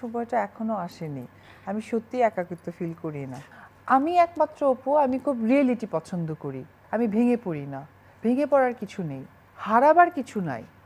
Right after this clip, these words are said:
যা পেয়েছি জীবনে, ইনশাআল্লাহ, আলহামদুলিল্লাহ, আল্লাহর কাছে শুকরিয়া আদা করি, হারাবার কিছু নেই। আজকে আমি একটা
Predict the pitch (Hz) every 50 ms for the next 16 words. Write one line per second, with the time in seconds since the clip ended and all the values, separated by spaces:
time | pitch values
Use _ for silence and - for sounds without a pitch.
0 | _ _ _ _ _ _ - - - - - - 165 214 226 247 277 269 - 320
1 | 320 320 311 - - 320 302 294 294 285 302 311 320 330 349 370 - - - -
2 | - - - - - 208 214 196 202 - 247 226 208 190 170 151 143 - - 175
3 | 190 196 202 220 262 262 269 285 277 247 226 196 180 170 165 165 170 175 175 175
4 | 190 190 190 - 202 196 202 - - - - - 285 285 285 269 262 240 190 165
5 | 160 156 151 - - 139 135 127 139 - - - - - - - - - 247 269
6 | 294 - - 277 247 - - 180 - - 180 160 147 143 147 - - - - -
7 | - 220 226 - - - 302 294 294 294 294 294 302